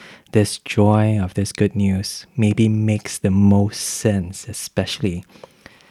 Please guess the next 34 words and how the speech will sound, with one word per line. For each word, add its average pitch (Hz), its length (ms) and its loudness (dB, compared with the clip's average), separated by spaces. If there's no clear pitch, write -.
when 101 180 0
it's 98 160 -6
hard 95 260 -6
to 98 160 -10
understand. 90 720 -10
And 95 140 -2
so, 98 360 0
uh, 95 120 0
Jesus 98 380 -2
said 110 220 -2
to 110 80 -2
her, 104 180 -2
verse 98 260 -4
seventeen, 101 880 -2
uh, 98 160 -2
"Do 98 140 -2
not - 240 0
cling 120 300 0
to 117 40 4
me, 120 280 2
for - 160 0
I 101 60 4
have 101 100 0
not 110 180 2
yet 104 160 2
ascended 107 540 0
to - 120 -4
the 107 100 2
Father, 107 500 -2
but - 240 -6
go 107 180 4
to - 140 -2
my 113 140 2
brothers - 600 -4